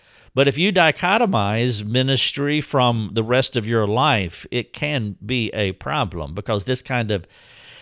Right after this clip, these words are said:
this kind of thinking, uh, having a comprehensive view of ministry, meaning it is a lifestyle, it helps in several ways. One of which is it releases Biff from spending too much time on the job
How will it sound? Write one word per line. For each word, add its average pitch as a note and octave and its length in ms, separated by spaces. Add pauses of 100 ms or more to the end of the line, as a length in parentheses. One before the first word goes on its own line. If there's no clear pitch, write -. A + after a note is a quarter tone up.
this G#3+ 140
kind A3 320
of A#2 120
thinking, G2+ 840
uh, - 440
having C#3 380
a A2+ 160
comprehensive B2+ 640
view A2+ 160
of F#2 100
ministry, G#2+ 720
meaning G#2+ 420
it G2 140
is G2 180
a F#2+ 120
lifestyle, G2+ 960
it D#3+ 200
helps F#3+ 300
in D3 100
several D3 440
ways. B2 580 (760)
One C#3+ 240
of C3 100
which G2+ 340
is A2+ 220
it A2 220
releases A2+ 880
Biff G#2 480
from F#2+ 320
spending G#2+ 520
too A2+ 200
much G#2 280
time G#2 320
on G2+ 100
the F2+ 100
job A2 480